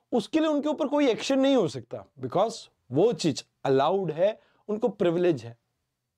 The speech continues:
और वो उस प्रिविलेज का पूरी तरह से फायदा भी उठाते हैं कि कोई भी चीज कही या वोट किया उन्होंने, उसके ऊपर किसी भी कोर्ट में जाके एक्शन नहीं हो सकता। Is it clear?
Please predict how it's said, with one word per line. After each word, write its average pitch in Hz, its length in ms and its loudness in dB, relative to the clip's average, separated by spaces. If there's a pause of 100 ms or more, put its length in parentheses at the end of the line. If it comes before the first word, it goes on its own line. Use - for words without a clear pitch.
(500)
और 190 80 2
वो 262 140 2
उस 247 120 -2
प्रिविलेज 180 420 0
का 214 140 2
पूरी 190 280 2
तरह 147 200 2
से 196 120 -4
फायदा 139 320 -4
भी 131 100 -4
उठाते 110 360 -12
हैं 107 160 -20 (680)
कि 147 100 2
कोई 143 220 2
भी 185 100 0
चीज 196 220 -2
कही 202 460 0 (400)
या 170 100 2
वोट 175 360 2
किया 175 240 2
उन्होंने, 180 520 -2 (320)
उसके - 220 -2
ऊपर 202 380 0
किसी 202 300 -2
भी 214 100 0
कोर्ट 180 320 0
में 185 120 0
जाके 135 360 0
एक्शन 175 240 -6
नहीं 139 280 -4
हो 117 100 -14
सकता। - 460 -20 (1700)
Is 135 80 -2
it 165 100 0
clear? 190 240 2